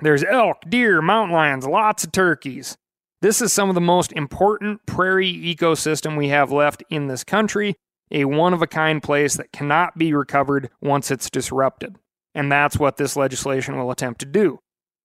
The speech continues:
North Dakota Senator John Hoeven has drafted a federal law that would allow roads to be built along all section lines in the state, which, to be clear, North Dakota state law says that is so.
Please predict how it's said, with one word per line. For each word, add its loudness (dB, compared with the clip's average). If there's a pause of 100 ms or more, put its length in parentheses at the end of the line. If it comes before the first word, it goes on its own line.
(120)
North 0
Dakota 0
Senator 0
John 0
Hoeven 2 (100)
has -4
drafted 2
a -4
federal 0
law 4
that 0
would -6
allow 2
roads 2
to -14
be -2
built 2
along 0
all 2
section -4
lines -2
in -6
the -10
state, -4 (420)
which, 0 (120)
to -10
be -4
clear, 0 (100)
North 0
Dakota 2
state -2
law 4 (100)
says 0
that 2
is -2
so. 0